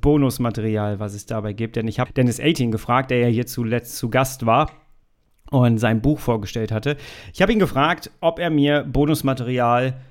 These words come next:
erstellen würde, was er so noch nicht erstellt hat und was den Hörer, die Hörerin des Hörkurses direkt beim Hören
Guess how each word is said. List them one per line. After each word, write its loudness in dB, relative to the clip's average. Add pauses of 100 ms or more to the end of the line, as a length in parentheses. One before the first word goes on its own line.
(120)
erstellen 2
würde, 2
was 2
er 2
so -2
noch 0
nicht -4
erstellt -4
hat 0 (400)
und 4
was 0
den 2
Hörer, 6
die 0
Hörerin 4
des 0
Hörkurses 2 (480)
direkt 2 (200)
beim 0
Hören 4